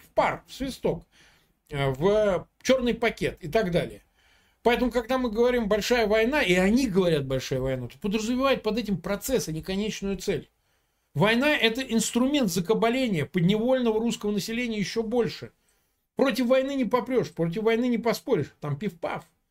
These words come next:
Слушайте, спорить о пенсионном возрасте — это одно, а выступать против войны — это совсем другие риски. Реально. Поэтому, конечно, они затеют какую-то войну. Мы говорим, что с нато они не решатся воевать.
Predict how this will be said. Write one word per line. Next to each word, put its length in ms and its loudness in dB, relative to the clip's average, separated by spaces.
Слушайте, 320 0
спорить 320 0
о 60 2
пенсионном 440 2
возрасте — 380 2
это 220 2
одно, 300 2
а 20 4
выступать 440 2
против 280 2
войны — 440 4
это 160 2
совсем 380 0
другие 380 2
риски. 400 -2
Реально. 640 4
Поэтому, 340 4
конечно, 440 4
они 160 2
затеют 420 2
какую-то 420 2
войну. 360 2
Мы 100 6
говорим, 200 4
что 140 4
с 100 -2
нато 220 2
они 180 4
не 120 4
решатся 420 2
воевать. 400 2